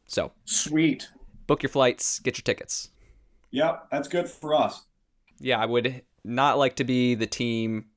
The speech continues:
Speaker 1: flying cross country from Pacific Ocean to Atlantic Ocean <laughs> and, uh, having to play a relatively early game.
Speaker 2: Yeah, I mean, the earlier the better. I wonder if there's,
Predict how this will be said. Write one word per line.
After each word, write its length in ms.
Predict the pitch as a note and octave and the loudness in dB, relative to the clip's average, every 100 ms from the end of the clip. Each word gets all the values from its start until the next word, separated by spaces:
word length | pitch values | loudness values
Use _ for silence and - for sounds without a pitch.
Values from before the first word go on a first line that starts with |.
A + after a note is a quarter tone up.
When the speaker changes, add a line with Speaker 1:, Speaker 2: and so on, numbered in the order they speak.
| _ _ | _ _
Speaker 1:
flying 340 | B2 A#2+ A2+ A2 | 0 0 0 -2
cross 280 | B2 A2 - | 0 0 0
country 640 | A#2 G#2 A2+ G#2 G2+ G2+ _ _ | -4 -2 -2 0 0 -4 _ _
from 300 | A2+ G#2 G2+ | -2 -2 -2
Pacific 600 | G2+ - A2+ G#2+ - - - | -2 -2 -2 -2 -6 -12 -2
Ocean 360 | A2+ - G#2+ | -2 0 -4
to 240 | G2+ A2 G#2 | -2 0 0
Atlantic 380 | G2 A#2+ A2 - | 2 2 0 0
Ocean 480 | G#2+ - A2+ G#2 | 0 0 -2 -2
<laughs> 100 | G#2 | -4
and, 360 | A2 G#2 G#2+ G#2+ | -4 -2 0 0
uh, 260 | G2+ F#2 G2+ - - | -2 -2 -6 -14 -8
having 200 | B2+ A#2 | -2 -2
to 60 | A2 | 0
play 160 | A#2+ | 2
a 60 | G#2+ | 2
relatively 460 | G#2+ G#2 - G2+ F2 | 2 2 0 0 0
early 240 | G2+ G2+ | 0 0
game. 320 | G2+ G2+ G#2+ - _ _ _ _ | -2 -4 -8 -12 _ _ _ _
Speaker 2:
Yeah, 320 | C3 F#3+ G#3 | 0 6 6
I 80 | E3 | 6
mean, 160 | G3+ F#3+ | 4 6
the 120 | F3+ | 4
earlier 360 | G3 G#3 G3+ F#3 | 4 2 2 2
the 100 | D3 | 4
better. 300 | E3+ F#3 D3 | 6 6 4
I 80 | |
wonder 260 | D3+ F3+ F3+ | 2 0 -4
if 100 | E3 | -2
there's, 360 | F3 D#3+ - | 2 2 0